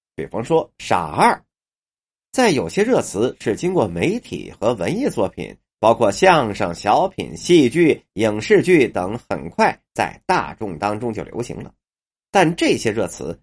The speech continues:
跟北京的土话不是一回事儿。有的热词往往因热点新闻而产生了，所以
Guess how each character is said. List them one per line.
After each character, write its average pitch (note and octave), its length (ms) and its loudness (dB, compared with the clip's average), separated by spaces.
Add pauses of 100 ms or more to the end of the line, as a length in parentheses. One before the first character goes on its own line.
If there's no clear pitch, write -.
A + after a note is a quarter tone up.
跟 B2+ 220 4
北 F2+ 220 -2
京 C3 140 -4
的 G#2 80 -4
土 B1 180 -10
话 - 320 -4
不 E2+ 200 -6
是 A#3+ 140 -6
一 - 80 -8
回 - 160 -14
事 - 140 -12
儿。 - 80 -14 (760)
有 B2 160 8
的 E3 120 4
热 A3 160 4
词 B2 360 -4 (260)
往 C#3+ 200 6
往 G2 260 -4
因 D3 220 2
热 G3+ 220 2
点 - 200 -10
新 A3 280 -4
闻 G2 340 -6
而 F#2 140 -6
产 - 260 -10
生 G2+ 160 -6
了， G#2+ 120 -18 (400)
所 G#2+ 180 0
以 E2 180 -8